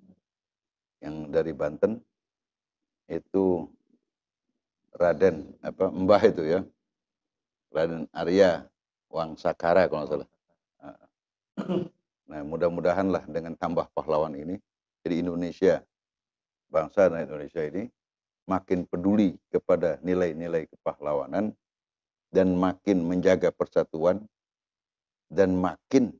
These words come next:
ya, waspada terhadap dominasi kekuatan asing yang tidak sesuai dengan nilai-nilai kebangsaan Indonesia. Abi kira itu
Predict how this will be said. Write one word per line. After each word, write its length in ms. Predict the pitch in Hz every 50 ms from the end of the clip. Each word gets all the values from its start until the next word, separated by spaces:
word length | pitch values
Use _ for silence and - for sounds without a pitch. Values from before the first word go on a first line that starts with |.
| _ _ _ _ _ _ _ _ _ _ _ _ _ _ _ _
ya, 240 | _ 85 90 92 104 - _ _ _ _
waspada 640 | - 90 82 - _ - 107 107 98 87 71 - _ _ _ _ _ _ _ _ _ _ _ _ _
terhadap 480 | - 80 78 - 80 85 82 92 - - _
dominasi 560 | - 76 82 78 85 82 82 80 78 - 82 82
kekuatan 480 | - 80 - - 76 73 - 76 71 -
asing 340 | - - - 110 110 113 - _ _ _ _ _ _ _ _ _ _ _
yang 240 | - 90 92 87 80
tidak 280 | - 95 90 80 82 80
sesuai 440 | 78 - - - 104 104 92 78 - - _ _ _ _ _
dengan 280 | 80 85 85 85 78 82
nilai-nilai 760 | 82 85 85 82 78 76 73 71 71 80 92 98 101 101 98 _ _ _ _ _ _ _ _ _ _ _ _ -
kebangsaan 720 | 87 78 67 82 80 73 71 - 80 - 53 73 80 78 - _ _ _ _ _ _ -
Indonesia. 480 | 82 78 76 71 73 69 - - 69 - _ _ _ _ _ _ _ _ _ _ _ _ _ -
Abi 160 | 82 80 90
kira 240 | 87 - 101 101 104
itu 480 | 95 92 - - 113 107 98 80 71